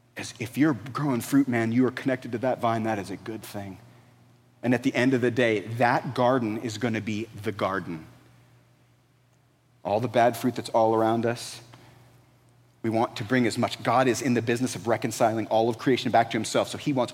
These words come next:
all of those bad fruit to become good fruit. How can we do this? Well, I can tell you one thing. It's by you abiding and you actually helping other fruit abide. Start with your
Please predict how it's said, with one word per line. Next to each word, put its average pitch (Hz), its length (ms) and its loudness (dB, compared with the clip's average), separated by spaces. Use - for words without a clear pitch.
all 127 460 6
of 117 80 2
those 110 160 2
bad 113 320 4
fruit 113 200 -6
to 98 40 -8
become 98 260 -6
good 95 200 -8
fruit. - 280 -8
How 98 120 -8
can 104 140 -8
we 98 80 -2
do 95 140 -4
this? 90 340 -10
Well, 95 80 2
I - 20 -8
can 90 120 -4
tell 110 160 0
you 101 120 0
one 92 200 -2
thing. 80 260 -8
It's 92 120 -8
by 95 100 0
you 107 240 2
abiding 90 460 0
and 95 180 -4
you 101 360 0
actually 110 400 -2
helping 95 540 -4
other 123 260 2
fruit - 460 -10
abide. - 400 -4
Start 135 480 -8
with 135 120 -6
your 92 140 -8